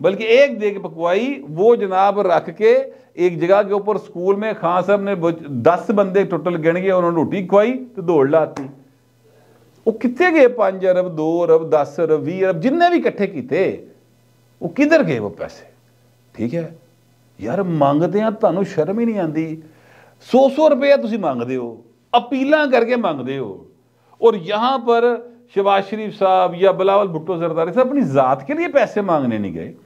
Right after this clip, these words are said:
अपनी सियासत के लिए पैसे नहीं मांगने गए। वो जिनेवा कॉन्फ्रेंस में गए हैं, वहां पर सर दस अरब डॉलर इकट्ठा किया उन्होंने।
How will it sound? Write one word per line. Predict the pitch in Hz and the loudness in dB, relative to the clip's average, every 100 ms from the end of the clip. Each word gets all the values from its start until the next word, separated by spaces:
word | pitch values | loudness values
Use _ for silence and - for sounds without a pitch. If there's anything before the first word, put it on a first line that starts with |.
| _ _ - - | _ _ -20 -4
अपनी | 180 175 254 247 | -2 2 2 2
सियासत | 240 185 - 247 247 | 2 2 2 -2 -2
के | |
लिए | 294 294 | -2 -2
पैसे | 254 240 - 247 | 2 0 2 0
नहीं | 349 | 2
मांगने | 359 277 214 202 | 2 2 0 -4
गए। | 143 90 - - _ _ - - | -4 -6 -10 -20 _ _ -20 2
वो | 240 | 4
जिनेवा | 240 139 202 240 269 | 4 0 -2 0 0
कॉन्फ्रेंस | 220 214 214 226 202 | 0 -2 0 -2 -2
में | 208 202 | 0 -2
गए | 175 | -2
हैं, | 175 196 240 | -2 0 0
वहां | 269 202 175 202 | 0 0 0 0
पर | 196 226 | 0 -4
सर | 208 208 262 226 | -2 0 2 0
दस | 156 185 208 240 240 | 2 2 2 0 0
अरब | 208 240 240 | 2 4 4
डॉलर | 196 277 285 262 | 4 4 4 2
इकट्ठा | 269 247 269 | 0 0 0
किया | 277 247 247 | 0 -2 0
उन्होंने। | 247 240 226 120 | 0 0 -2 -8